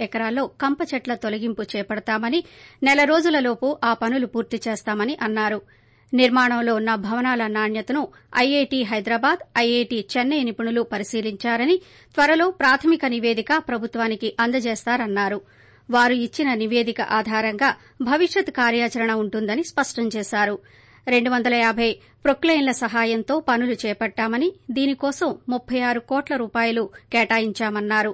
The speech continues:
ముళ్ల చెట్లు తొలగించాక అమరావతిలో కేటాయించిన ప్రభుత్వ, ప్రైవేటు రంగ సంస్థలకు స్థలాలను అప్పగించనున్నామని మంత్రి తెలియజేశారు.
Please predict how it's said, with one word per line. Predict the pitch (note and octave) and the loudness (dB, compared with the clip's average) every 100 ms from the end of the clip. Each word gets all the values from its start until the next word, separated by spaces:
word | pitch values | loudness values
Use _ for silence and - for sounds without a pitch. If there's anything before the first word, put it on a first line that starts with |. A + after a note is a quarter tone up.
| - - - - - | -8 -20 -20 -20 -4
ముళ్ల | B3+ C4+ D4+ | 2 4 4
చెట్లు | - B3 B3+ G#3+ | 2 0 0 -2
తొలగించాక | - A3+ A3 A3+ A#3 G#3+ - C4+ - - | 0 -2 -2 -2 -2 0 2 2 0 -2
అమరావతిలో | C4 D4 E4+ D4+ C#4 C4 C4 | 0 4 4 2 2 0 0
కేటాయించిన | B3+ A3+ A3+ A3+ A3+ - A#3+ D4+ - | 0 -2 0 -2 -2 -4 -4 -4 -2
ప్రభుత్వ, | B3 A#3 C#4+ C4 C#4 D4 | 0 0 -2 -2 -2 -2
ప్రైవేటు | B3 A#3+ B3+ C4 B3 | -2 0 0 -2 -2
రంగ | A3+ A3+ | -2 -4
సంస్థలకు | A3 G#3+ G#3 - A#3 A3+ C#4+ - | -4 -4 -6 -4 -6 -4 -4 -6
స్థలాలను | - C4+ D4+ E4 B3+ A3+ - | -2 -2 0 -2 -2 -4 -6
అప్పగించనున్నామని | G#3+ A#3 A3+ A3+ A3+ A3 G#3+ A3 B3+ C#4 - _ - | -4 -4 -4 -4 -6 -2 0 0 0 -4 -8 _ -2
మంత్రి | A#3 G#3+ A3 D#4+ | -2 0 -4 -4
తెలియజేశారు. | B3 A3 G#3 G#3+ - G#3+ G#3 | -2 -2 -2 -6 -4 -4 -4